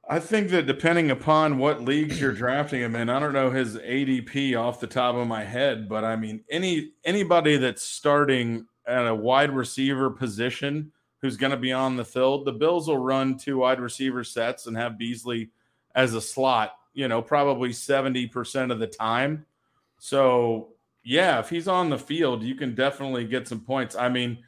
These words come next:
Speaker 1: personally, just 'cause Emmanuel Sanders just got there, um, his A D P right now, which is kinda silly, is
Speaker 2: Hundred and fifty-five.
Speaker 1: Well, yeah. Well, that's his draft position.
Speaker 2: Hmm.
Speaker 1: Uh, the round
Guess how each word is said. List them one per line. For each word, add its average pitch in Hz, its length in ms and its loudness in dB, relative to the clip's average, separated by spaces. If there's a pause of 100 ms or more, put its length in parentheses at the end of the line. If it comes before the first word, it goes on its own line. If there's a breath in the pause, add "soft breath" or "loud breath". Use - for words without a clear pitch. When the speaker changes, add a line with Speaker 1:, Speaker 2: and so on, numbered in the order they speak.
(260 soft breath)
Speaker 1:
personally, 185 560 4
just 156 220 0
'cause 156 160 0
Emmanuel 139 400 0
Sanders 139 420 -6
just 135 220 -6
got 120 300 -4
there, 156 400 -2 (440)
um, 110 720 -2 (120)
his 147 260 -4
A 170 140 2
D 151 180 -2
P 156 160 0
right 139 320 0
now, 131 280 0
which 120 220 -6
is 110 140 -14
kinda 123 260 -6
silly, 117 440 -6
is 107 300 -8
Speaker 2:
Hundred 151 240 6
and 120 100 0
fifty-five. 92 680 -6 (180)
Speaker 1:
Well, 170 180 2
yeah. 156 200 2 (120)
Well, 147 160 -4
that's 165 280 2
his 139 160 -2
draft 139 380 2
position. 113 600 -4 (200)
Speaker 2:
Hmm. 104 160 -14 (160)
Speaker 1:
Uh, 107 560 2 (300)
the 113 140 -4
round 120 640 0